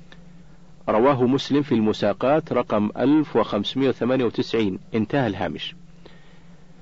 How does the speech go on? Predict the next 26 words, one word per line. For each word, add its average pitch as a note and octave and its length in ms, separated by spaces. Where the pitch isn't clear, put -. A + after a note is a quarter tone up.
القسم G3+ 420
الثاني: D#3 520
أن C3+ 80
تكون G3 340
المساهمات C#3 840
في C#3 400
شركات B2 580
لم A#2+ 280
تنشأ D3 500
للربا B2 520
أصلًا، C#3 400
ولكن B2+ 460
ربما B2 420
يدخل C3 460
في A2 180
بعض B2+ 300
معاملاتها A#2 960
مثل C3+ 340
شركة C3 420
صافولة A#2 560
ونحوها، B2 640
مما C#3+ 320
وقع C3 440
السؤال B2+ 500
عنه، B2 260
فهذه B2+ 760